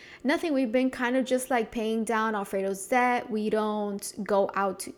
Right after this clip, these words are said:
eat. We just eat at home. And we've been doing this for about a year and a half now. We've been really just tackling down our debt as much as we can. And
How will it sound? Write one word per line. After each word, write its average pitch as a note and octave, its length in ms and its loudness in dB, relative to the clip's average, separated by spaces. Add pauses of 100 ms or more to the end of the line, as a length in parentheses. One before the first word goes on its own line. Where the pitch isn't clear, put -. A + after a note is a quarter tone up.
eat. B3 500 -2
We G3+ 280 -2
just F#3+ 560 -4
eat G3+ 160 0
at F#3 160 -2
home. A3+ 720 0 (520)
And A3+ 340 0
we've G#3+ 140 2
been G#3+ 140 2
doing G3+ 240 4
this G3+ 160 0
for G3+ 160 0
about F#3 600 2
a - 80 2
year G#3 260 4
and G3+ 100 0
a G3+ 40 -2
half G3 440 2
now. B3+ 380 4
We've G#3 340 -2
been G3+ 460 0
really G3+ 300 0
just F#3+ 340 -2
tackling G#3 560 0
down F#3+ 400 -2
our G3 160 0
debt F#3 440 -2 (480)
as F#3 300 0
much G#3+ 340 0
as A#3 140 -2
we A3+ 140 -4
can. G3+ 580 -2
And G3 420 -2